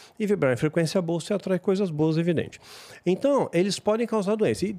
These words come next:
e Jesus também expulsa-, é, cau-, é, curava causas naturais. Então, nem toda doença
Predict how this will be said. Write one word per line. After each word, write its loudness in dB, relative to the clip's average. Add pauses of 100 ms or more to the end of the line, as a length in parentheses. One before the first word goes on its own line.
(120)
e 4
Jesus 2
também 2
expulsa-, 0
é, 2
cau-, 0
é, 2
curava 0
causas -2
naturais. -4 (280)
Então, 2
nem 2
toda 0
doença 0